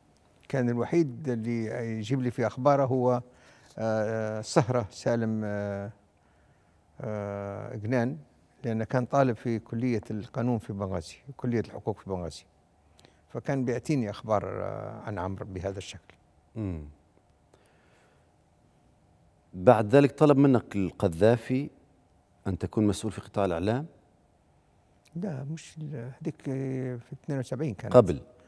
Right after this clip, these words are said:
Speaker 1: آه.
Speaker 2: كانت قبل.
Speaker 1: كانت قبل، يعني ك-، طلب مني أن أكون في مسؤول على الإعلام، وطلب مني أن أؤسس مؤسسة إعلامية في الخارج.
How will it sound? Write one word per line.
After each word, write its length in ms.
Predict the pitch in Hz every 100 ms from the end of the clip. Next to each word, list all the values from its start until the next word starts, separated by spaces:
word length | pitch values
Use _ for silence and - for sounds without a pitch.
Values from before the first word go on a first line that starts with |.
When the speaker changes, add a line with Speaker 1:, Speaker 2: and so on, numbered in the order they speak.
| _ -
Speaker 1:
آه. 80 | 123 -
Speaker 2:
كانت 280 | 98 95
قبل. 260 | - 95 - - _ _ _ _ _ _ _ _ _ _ - - _
Speaker 1:
كانت 220 | 170 147
قبل، 340 | - 165 113 110
يعني 380 | 113 123 127 127
ك-، 400 | 139 127 123 123 _ _ _
طلب 220 | 147 139
مني 640 | 147 147 135 131 131 123
أن 100 | 127
أكون 280 | 123 - 131
في 500 | 113 120 117 113 110
مسؤول 380 | 113 113 - 113
على 220 | 110 113
الإعلام، 720 | 113 104 95 107 127 127 127
وطلب 440 | 123 117 - 120 110
مني 300 | 123 117 117
أن 120 | 113
أؤسس 600 | 117 117 123 - 120 -
مؤسسة 440 | 113 123 113 127
إعلامية 420 | 113 110 113 120 104
في 60 |
الخارج. 480 | 101 131 123 113 110